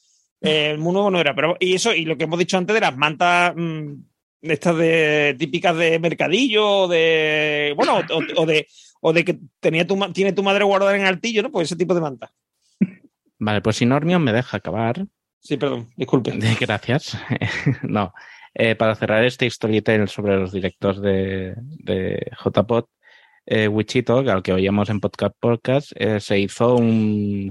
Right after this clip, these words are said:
Speaker 2: hat-trick de directos. Apareció en Porque Podcast, <laughs> apareció en el nuestro que teníamos con Mensajeros y Multiverso, y apareció en, eh,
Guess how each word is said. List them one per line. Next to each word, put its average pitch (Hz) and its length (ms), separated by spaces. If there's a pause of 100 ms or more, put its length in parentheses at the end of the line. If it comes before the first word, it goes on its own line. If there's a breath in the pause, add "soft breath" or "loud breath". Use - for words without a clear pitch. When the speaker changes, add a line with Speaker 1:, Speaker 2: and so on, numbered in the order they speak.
Speaker 2:
hat-trick 113 440
de 110 160
directos. 110 560
Apareció 95 440
en 101 200
Porque 110 240
Podcast, 185 640 (100)
<laughs> - 420
apareció 104 600
en 107 100
el 107 160
nuestro 110 360
que 107 100
teníamos 104 720
con 101 760
Mensajeros 101 840
y 101 340
Multiverso, 123 720 (800 soft breath)
y 165 320 (200)
apareció 123 600
en, 151 400
eh, 98 1040